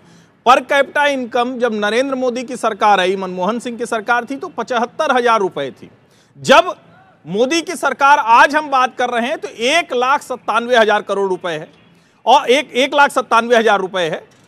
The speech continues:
और इसमें अगर आप साफ साफ देखें तो कौन सा समय था ये? दो हज़ार सोलह में नोटबंदी हुई, उसके बाद कोविड आता है, दुनिया भर की जो स्थितियां हैं वो हम देख रहे हैं, रशिया यूक्रेन वार का समय है। अब इसके बीच में अगर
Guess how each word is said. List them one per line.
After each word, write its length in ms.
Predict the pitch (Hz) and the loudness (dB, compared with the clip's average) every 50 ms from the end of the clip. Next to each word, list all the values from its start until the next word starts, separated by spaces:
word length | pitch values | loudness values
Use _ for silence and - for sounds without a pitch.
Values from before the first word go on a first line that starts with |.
| _ - - | _ -4 2
और 360 | 214 269 320 370 392 320 - - | 6 6 8 6 6 2 -4 -10
इसमें 320 | 247 233 - 285 311 349 359 | -10 -10 -8 -6 -2 0 2
अगर 240 | 359 330 320 330 | 2 4 4 4
आप 160 | 311 302 285 - | 4 2 0 0
साफ 300 | - - 269 285 285 - | 0 0 0 0 0 0
साफ 240 | - 262 240 226 | 0 -2 0 0
देखें 340 | 175 190 208 185 - 262 311 | 0 -2 -2 -2 -2 -6 -6
तो 120 | 302 339 277 | -6 -10 -8
कौन 340 | - - 269 285 320 320 | -2 0 0 0 0 -2
सा 120 | 247 302 294 | -2 -4 -2
समय 280 | - 311 294 311 320 | -2 -2 -2 -2 -2
था 160 | 262 - 302 311 | -2 0 0 0
ये? 200 | 320 349 494 - _ _ _ _ _ _ _ _ - | 0 -2 -6 -10 _ _ _ _ _ _ _ _ -4
दो 200 | 139 240 262 269 | 2 4 6 6
हज़ार 240 | 269 285 294 294 269 | 8 6 4 4 2
सोलह 340 | - 269 262 277 285 285 | -2 -2 0 2 2 2
में 100 | 285 285 | 0 0
नोटबंदी 480 | 277 277 277 262 262 277 269 277 285 285 | -2 -2 -2 -2 -2 -2 -4 -2 -4 -4
हुई, 240 | 269 277 294 403 427 - _ _ _ _ _ - | -4 -4 -6 -8 -12 -16 _ _ _ _ _ -6
उसके 240 | 226 226 - 311 277 | -6 -4 -2 0 4
बाद 180 | 285 285 269 - - | 4 4 2 0 -2
कोविड 340 | 269 277 277 277 294 294 285 | 0 0 2 2 2 4 4
आता 280 | 285 285 277 - 277 | 4 4 4 4 2
है, 180 | 254 262 311 233 - - | 4 2 0 -2 -8 -10
दुनिया 360 | 156 165 226 226 254 269 294 285 | -4 -4 -2 0 2 2 2 4
भर 140 | 262 262 | 2 0
की 140 | 262 - 269 | 0 -2 -6
जो 180 | 233 254 262 240 | -4 -2 -2 -4
स्थितियां 420 | - - 262 - 320 294 294 285 | -4 -10 -14 -10 -4 -2 -2 0
हैं 60 | 269 | 0
वो 160 | 277 285 277 262 | 0 2 2 2
हम 160 | 277 277 247 | 2 0 0
देख 220 | 269 269 277 - | 0 0 0 0
रहे 140 | - 285 277 | -2 -6 -6
हैं, 180 | 285 320 330 - | -6 -8 -10 -10
रशिया 400 | 165 185 214 208 - 247 285 285 | -8 -8 -8 -8 -6 -2 0 0
यूक्रेन 400 | 277 269 247 220 233 269 277 277 | 0 0 -2 -6 -4 -4 -2 -2
वार 280 | 262 240 240 247 262 277 | -2 0 2 2 2 2
का 140 | 262 285 277 | 0 -4 -8
समय 280 | - 269 254 262 277 | -6 -6 -4 -4 -2
है। 360 | 277 269 349 - _ _ _ _ - _ - | -2 -4 -4 -6 _ _ _ _ -12 _ 2
अब 200 | 285 381 392 - - - | 4 4 4 2 -2 -10
इसके 400 | 254 226 - - - 381 415 427 | -10 -10 -10 -8 -4 -2 -2 0
बीच 320 | 381 359 339 302 247 - | 0 -2 -4 -4 -6 -8
में 120 | 269 311 339 | -6 -4 -4
अगर 340 | 339 277 233 214 302 330 | -2 -2 0 0 0 0